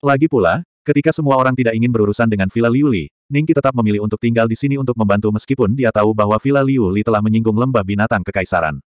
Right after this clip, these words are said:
Hal ini membuat Duo R dan gadis lainnya sangat tersentuh. Hari berikutnya. Dua ribu seratus sembilan puluh sembilan. Liu Li telah memprovokasi Imperial Beast Valley. Saya yakin kalian berdua tahu latar belakang Imperial Beast Valley.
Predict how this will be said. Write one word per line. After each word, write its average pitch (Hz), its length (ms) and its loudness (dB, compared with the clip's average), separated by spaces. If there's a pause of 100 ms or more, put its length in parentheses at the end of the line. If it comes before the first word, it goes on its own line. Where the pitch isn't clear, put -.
(480)
Hal 151 240 0
ini 147 160 0
membuat 127 320 2
Duo 120 160 2
R 127 240 0
dan 104 160 0
gadis 113 240 0
lainnya 123 400 0
sangat 120 240 0
tersentuh. 95 480 -4 (640)
Hari 156 320 2
berikutnya. 113 480 -2 (400)
Dua 151 320 2
ribu 139 160 0
seratus 135 400 -2
sembilan 110 320 0
puluh 135 160 2
sembilan. 92 480 -2 (720)
Liu 147 160 4
Li 156 160 2
telah 135 160 2
memprovokasi 117 640 0
Imperial 120 400 2
Beast 107 240 -6
Valley. 85 320 -2 (240)
Saya 151 320 2
yakin 143 240 0
kalian 123 320 2
berdua 113 320 0
tahu 110 160 2
latar 117 320 2
belakang 113 320 0
Imperial 127 480 0
Beast 101 160 -6
Valley. 82 320 -2